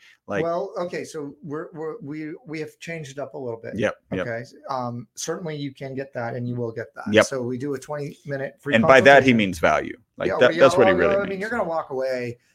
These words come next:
Speaker 2: if you connect with one of our specialists. You're, you're, you're gonna get, you're gonna walk away with one jewel or one nugget, I'm for sure, if not more.
Speaker 1: If, if
Speaker 2: And
Speaker 1: you don't, like, reach out to Matt or I, and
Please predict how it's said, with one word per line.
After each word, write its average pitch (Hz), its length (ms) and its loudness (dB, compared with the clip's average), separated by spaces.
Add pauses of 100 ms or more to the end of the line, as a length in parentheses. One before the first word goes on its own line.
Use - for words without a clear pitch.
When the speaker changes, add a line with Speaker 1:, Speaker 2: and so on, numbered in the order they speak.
(180)
Speaker 2:
if 127 120 -10
you 143 120 -10
connect 123 420 -12
with 120 140 -18
one 123 120 -12
of 117 60 -10
our 117 80 -8
specialists. - 540 -12
You're, 127 200 -8
you're, 135 200 -10
you're 139 200 -8
gonna 139 220 -8
get, 135 220 -10
you're 156 120 -6
gonna 175 160 -2
walk 131 260 -2
away 117 160 -4
with 110 200 -12
one 117 160 -8
jewel 113 280 -8
or 110 100 -4
one 107 200 -10
nugget, 120 300 -14
I'm 120 80 -12
for 120 160 -16
sure, 110 440 -6 (100)
if 123 180 -8
not - 260 -8
more. - 220 -20 (160)
Speaker 1:
If, - 220 2
if 127 120 -2
Speaker 2:
And 139 280 4
Speaker 1:
you 139 140 4
don't, 135 380 6 (140)
like, 101 240 0
reach 98 220 -2
out 90 220 0
to 104 60 -6
Matt 92 400 -2
or 85 220 2
I, 85 400 0
and 82 340 -6